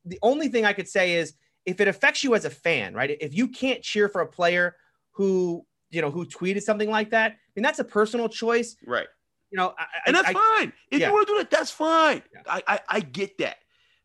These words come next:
Speaker 2: But, like, the, the, the, the, the, the, the wishing death upon him, the, the, this, and,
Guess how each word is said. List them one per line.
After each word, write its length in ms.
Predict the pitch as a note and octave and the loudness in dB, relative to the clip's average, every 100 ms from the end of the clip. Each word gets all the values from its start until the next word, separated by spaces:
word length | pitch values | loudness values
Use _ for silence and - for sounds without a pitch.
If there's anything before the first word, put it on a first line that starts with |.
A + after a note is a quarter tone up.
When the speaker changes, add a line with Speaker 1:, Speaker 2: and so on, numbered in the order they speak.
| _ | _
Speaker 2:
But, 160 | F3 | 0
like, 180 | E3 D3+ | 2 0
the, 300 | C3 D3+ B2+ | 0 -2 -2
the, 120 | A#2+ | -4
the, 240 | B2 C3+ A#2 | -6 -6 -6
the, 140 | C#3 B2+ | -6 -4
the, 220 | A2 A#2+ | -6 -6
the, 300 | B2 A2+ G#2+ - | -4 -4 -4 -6
the 80 | G#2+ | -4
wishing 380 | C#3+ - D3+ | -4 -4 -6
death 260 | A#2+ D3+ D3+ | -2 -2 -2
upon 360 | C#3+ C#3 C#3 B2+ | -8 -4 -4 -4
him, 400 | C3 B2+ B2 G#2+ | -6 -6 -8 -6
the, 280 | A2 G2+ F#2+ - - _ | -6 -6 -8 -14 -20 _
the, 160 | A#2+ G#2+ | -4 -4
this, 280 | G2 E3 C3+ | -2 -2 2
and, 140 | D3+ | 0